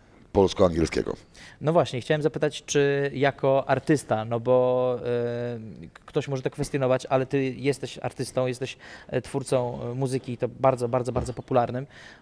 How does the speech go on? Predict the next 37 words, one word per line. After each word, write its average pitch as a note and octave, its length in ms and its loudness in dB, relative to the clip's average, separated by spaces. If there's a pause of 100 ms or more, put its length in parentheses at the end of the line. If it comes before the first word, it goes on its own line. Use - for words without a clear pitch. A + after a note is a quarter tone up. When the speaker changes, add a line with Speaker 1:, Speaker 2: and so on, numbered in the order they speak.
(120)
Speaker 2:
E, B2 400 0 (180)
czy C#3 440 2
m-, C#3 200 -6
masz D3+ 280 0
właśnie, D3+ 360 -4
czy E3 100 -2
myślisz E3 360 0
o A#2+ 60 0
tym A#2+ 140 -4
na A#2 100 -2
zasadzie, A#2+ 440 -4
a C#3+ 220 4
muszę C#3 220 -6
zrobić, B2+ 340 -6 (260)
dla, C3+ 160 2
e, B2 180 -4 (180)
moi E3 240 4
fani D#3+ 260 4
chcą D3 180 -6
słuchać C3 280 0
tego, D#3+ 240 6
to C#3+ 100 0
ja C#3 100 4
zrobię B2+ 240 0
to, G3+ 280 2
czy E3 100 -2
w D3+ 100 0
ogóle E3 160 2
się - 60 -12
tym D3+ 100 -6
nie C#3+ 80 -4
przejmujesz C#3 400 -6
i C#3+ 80 0
robisz C#3 240 4
to, E3+ 140 4
co C#3 140 0
pop-, - 220 0